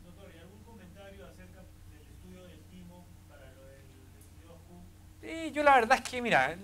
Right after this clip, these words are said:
Speaker 2: yo leí el trabajo bien, ¿ah? Yo la verdad es que considero que el timo, el timo siempre se puede ver, ¿ah? El timo está aquí.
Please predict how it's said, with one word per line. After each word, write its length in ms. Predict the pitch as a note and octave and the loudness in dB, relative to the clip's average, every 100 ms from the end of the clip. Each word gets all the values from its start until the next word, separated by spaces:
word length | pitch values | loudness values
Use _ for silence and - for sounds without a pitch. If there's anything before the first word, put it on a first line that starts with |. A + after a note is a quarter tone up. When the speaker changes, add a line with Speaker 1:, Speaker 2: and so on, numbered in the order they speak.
| F#3+ | 4
Speaker 2:
yo 160 | A3+ | 8
leí 160 | B3 G#3+ | 10 10
el 120 | B3 | 8
trabajo 380 | B3 F#3+ G3 D3+ | 8 8 8 6
bien, 220 | B2+ A2+ | 4 4
¿ah? 240 | A#2 E3 F3 | 2 0 -4
Yo 400 | F3 F#3+ F#3 E3+ - - - | -4 -4 -4 -8 -16 -20 -14
la 80 | E3+ | -10
verdad 240 | E3 F#3+ | 2 2
es 60 | G3 | 2
que 180 | - F3 | -4 -6
considero 400 | D#3+ - E3+ F3 | -6 -4 -2 -2
que 340 | D#3+ D3+ - - - - | -2 -4 -6 -14 -20 -16
el 120 | D#3 | -16
timo, 460 | - F#3 G3 F#3 - | -8 -2 0 0 -4
el 80 | E3 | -12
timo 240 | - A3+ | -6 -4
siempre 260 | - B3 A#3 | -2 -2 0
se 140 | F3+ | 0
puede 240 | D#3 C#3+ B2 | 6 8 8
ver, 220 | G#2 G2+ | 4 -4
¿ah? 100 | A#2+ | -14
El 140 | C#3+ - | -14 -12
timo 220 | F3+ F3+ | -8 -6
está 120 | - | -6
aquí. 220 | - - | -8 -10